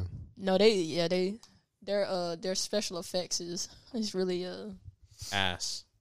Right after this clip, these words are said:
Speaker 1: Yes, it, I guess ass would be, I think they, they, they do the best that they can with what they have.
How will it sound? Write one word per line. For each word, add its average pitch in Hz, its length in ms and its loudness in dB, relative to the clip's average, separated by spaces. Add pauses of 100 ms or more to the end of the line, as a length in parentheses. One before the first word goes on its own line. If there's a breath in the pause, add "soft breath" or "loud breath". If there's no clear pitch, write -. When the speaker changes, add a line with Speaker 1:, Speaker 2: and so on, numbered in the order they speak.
(160)
Speaker 1:
Yes, 269 340 -2
it, - 240 -6
I 403 100 2
guess 453 260 4
ass 202 260 4
would 202 140 -8
be, - 60 -16 (180)
I 277 80 8
think 403 200 2
they, 285 300 0
they, 233 240 6 (500)
they 220 160 8
do 240 520 6
the 185 160 8
best 196 260 8
that 202 140 0
they 190 100 2
can 196 400 2
with 165 140 -4
what 165 160 -4
they 160 140 2
have. - 380 -4